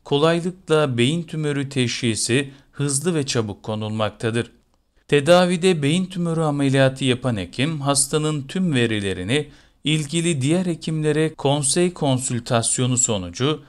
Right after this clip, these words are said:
ameliyata mı, radyoterapiye mi yoksa kemoterapiye mi uygun olduğuna karar verir.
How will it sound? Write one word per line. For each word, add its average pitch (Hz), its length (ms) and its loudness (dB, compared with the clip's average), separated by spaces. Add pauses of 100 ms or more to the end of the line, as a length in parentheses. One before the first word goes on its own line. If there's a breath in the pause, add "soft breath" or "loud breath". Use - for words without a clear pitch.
(220 loud breath)
ameliyata 123 680 2
mı, 147 340 -4
radyoterapiye 139 920 0
mi 117 300 -2 (300 loud breath)
yoksa 165 500 0
kemoterapiye 156 800 -2
mi 156 160 0
uygun 127 480 -4
olduğuna 120 640 0
karar 107 380 0
verir. 120 300 0